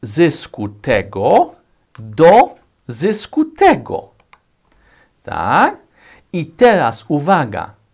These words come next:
ja sobie zadolarkuję pierwszy z zysków.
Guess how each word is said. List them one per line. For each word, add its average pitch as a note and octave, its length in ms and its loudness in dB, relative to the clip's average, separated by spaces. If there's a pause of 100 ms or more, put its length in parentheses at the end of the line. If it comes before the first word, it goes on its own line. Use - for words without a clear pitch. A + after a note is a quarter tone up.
(520)
ja D#3+ 300 -2
sobie D3 460 -4
zadolarkuję C#3 1600 -2 (440)
pierwszy G3 600 -4
z D#3+ 60 -6
zysków. - 840 -6